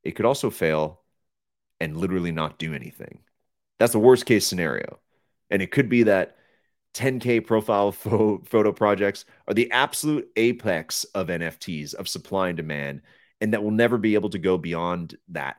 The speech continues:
at all, and that everything's gonna be a P F P in the end. That part's pretty doubtful, but hey, it's possible. It's possible that this model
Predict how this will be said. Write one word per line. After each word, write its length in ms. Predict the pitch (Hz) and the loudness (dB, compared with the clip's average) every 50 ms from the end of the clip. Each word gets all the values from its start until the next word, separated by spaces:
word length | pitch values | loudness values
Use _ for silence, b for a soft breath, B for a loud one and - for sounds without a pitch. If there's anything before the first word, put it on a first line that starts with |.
| _ - | _ -8
at 120 | 82 78 | -6 -6
all, 240 | 76 65 55 53 50 | -4 -6 -6 -8 -10
and 100 | 76 80 | -8 -2
that 80 | 87 | 0
everything's 380 | 107 120 123 127 139 127 107 101 | 2 2 2 0 -2 -4 -4 -2
gonna 120 | 110 117 | -2 0
be 120 | 92 101 95 | 0 0 -2
a 60 | 82 | -2
P 200 | - - - 107 | -2 -4 -2 -2
F 140 | 95 - - | -2 -4 -6
P 120 | - 87 | -8 -8
in 120 | 85 80 78 | -6 -6 -8
the 180 | 76 73 71 | -8 -8 -8
end. 320 | 64 60 58 58 60 - _ _ _ _ _ _ _ _ _ _ _ _ _ _ _ _ _ _ _ _ _ _ - | -10 -12 -14 -18 -20 -20 _ _ _ _ _ _ _ _ _ _ _ _ _ _ _ _ _ _ _ _ _ _ 0
That 160 | 110 120 - | 0 0 2
part's 260 | - 143 127 117 113 | 4 4 4 4 2
pretty 280 | - - 131 123 113 92 | -2 0 2 2 2 2
doubtful, 500 | 78 87 85 90 90 - - 120 131 135 | 0 -2 -2 -2 -4 -6 -6 -6 -4 -4
but 160 | - 90 80 | -4 -6 -4
hey, 380 | - 120 123 113 80 71 - b b b b | -2 0 0 0 0 -4 -8 b b b b
it's 160 | - 104 - - | -4 -4 -4 -4
possible. 460 | - - 113 127 127 - - 69 65 | -4 -2 -2 -2 -2 -4 -8 -10 -10
It's 100 | 73 - | -10 -6
possible 400 | - - 127 135 139 - 131 127 | -2 0 0 0 0 0 -2 -2
that 200 | 104 87 - - | -2 -2 -2 -2
this 180 | 110 120 120 - | -2 -2 -2 -2
model 420 | 104 104 110 120 131 131 113 b | 0 0 2 2 2 0 -2 b